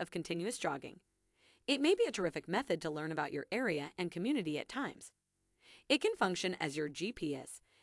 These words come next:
and you'll find fresh paths you never considered before. Finding a group to run with may also be motivating. Various online virtual running clubs will push you to run not just through recorded sessions and live company, but some will also raise money for charity.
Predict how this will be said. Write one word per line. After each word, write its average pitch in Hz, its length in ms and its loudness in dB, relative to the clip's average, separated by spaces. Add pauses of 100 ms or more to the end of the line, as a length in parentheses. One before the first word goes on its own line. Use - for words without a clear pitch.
and 240 100 4
you'll 359 140 4
find 185 260 0
fresh - 300 -2
paths - 340 -6
you 180 80 0
never 147 220 -4
considered 147 420 -6
before. 190 440 -6 (920)
Finding 381 400 6
a 269 60 4
group 165 240 0
to 170 100 0
run 156 240 -2
with 156 120 -8
may 156 200 -2
also 190 240 0
be 151 120 -2
motivating. 170 540 -4 (880)
Various 311 460 6
online 170 360 0
virtual 180 420 -2
running 202 260 -2
clubs 160 340 -6
will 165 100 0
push - 300 -4
you 208 60 0
to 165 100 0
run 175 240 -2
not 208 220 -2
just 165 240 -2
through 156 160 -6
recorded 214 420 -4
sessions 147 420 -6 (240)
and 196 160 2
live 311 240 2
company, 147 440 -6 (280)
but 226 140 -2
some 403 220 2
will 339 160 0
also 220 280 4
raise 151 240 -2
money 185 240 -2
for 165 120 -6
charity. 269 480 -4